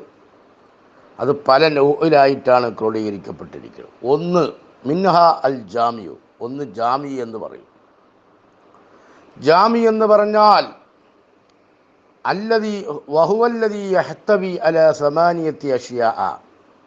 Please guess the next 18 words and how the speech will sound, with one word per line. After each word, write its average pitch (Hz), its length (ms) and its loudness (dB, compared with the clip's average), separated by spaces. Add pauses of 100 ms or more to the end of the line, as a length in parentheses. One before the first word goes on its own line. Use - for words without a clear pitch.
(760)
എട്ട് 180 460 0
വിഷയങ്ങൾ 202 560 4 (200)
ഉൾക്കൊള്ളിച്ച 175 580 0 (160)
ഗ്രന്ഥങ്ങൾക്ക് 143 680 0
മാത്രമാണ് 123 640 2 (280)
ജാമി 123 380 2
എന്ന് 110 220 -4
പറയാൻ 92 340 -4
പറ്റുള്ളൂ. 62 400 -14 (1700)
എട്ട് 156 340 0
വിഷയങ്ങൾ 185 560 6 (220)
ഉൾക്കൊള്ളിച്ചതിന് 180 1000 2
മാത്രമേ 170 600 4 (260)
ജാമി, 147 380 4 (1600)
നമ്മൾ 147 220 0
പറയും 156 300 4
പോലെ 139 220 2
ജാമിയു 160 500 0